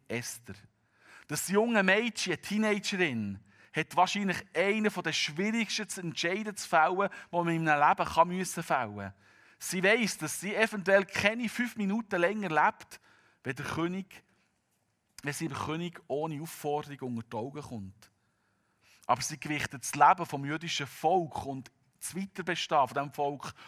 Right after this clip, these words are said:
höher als das eigene Leben. Was für eine grosse und aufopfernde Liebe. Was für einen Mut, den das junge Mädchen hier an den Tag legt.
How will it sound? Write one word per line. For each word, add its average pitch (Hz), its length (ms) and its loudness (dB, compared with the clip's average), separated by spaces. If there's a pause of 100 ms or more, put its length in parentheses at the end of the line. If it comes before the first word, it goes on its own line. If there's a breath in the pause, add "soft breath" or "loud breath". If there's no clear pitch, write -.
(140 loud breath)
höher 165 400 2
als 135 240 -4
das - 140 -14
eigene 135 520 -2
Leben. 117 300 -4 (580 soft breath)
Was 131 400 -2
für 147 80 -12
eine 131 160 -8
grosse 156 880 -6
und 117 160 -6 (120)
aufopfernde 156 640 -6
Liebe. 127 500 -8 (360 soft breath)
Was 156 320 -2
für 156 120 -8
einen 143 500 -4
Mut, 170 460 -2
den 117 100 -8
das 127 240 -8
junge 160 380 -6
Mädchen 143 540 -8 (200 loud breath)
hier 147 220 -6
an 123 60 -6
den - 60 -20
Tag - 280 -6
legt. - 500 -12